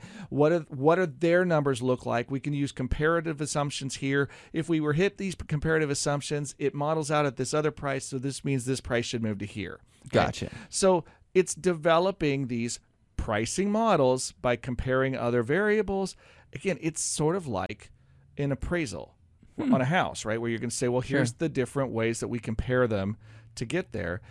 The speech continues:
Speaker 1: And we're gonna, and if there are, isn't a comparison, then we're gonna build some, uh, assumptions in.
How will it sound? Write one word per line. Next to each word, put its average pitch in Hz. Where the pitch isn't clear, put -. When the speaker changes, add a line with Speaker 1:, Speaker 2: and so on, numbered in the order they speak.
Speaker 1:
And 113
we're 139
gonna, 139
and 139
if 147
there 151
are, 156
isn't 160
a 156
comparison, 143
then 120
we're 123
gonna 127
build 110
some, 120
uh, 107
assumptions 113
in. -